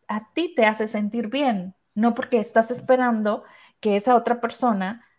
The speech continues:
venga y, y mañana o pasado te lo retribuya o te, o te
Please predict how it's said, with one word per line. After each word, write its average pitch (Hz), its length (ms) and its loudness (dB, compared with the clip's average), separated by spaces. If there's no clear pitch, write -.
venga 220 720 -2
y, 196 440 -6
y 233 220 -2
mañana 214 380 0
o 220 60 -2
pasado 214 380 -2
te 214 100 -6
lo 202 120 2
retribuya 226 840 -2
o 196 140 -4
te, 180 380 -4
o 190 140 -6
te 180 480 -6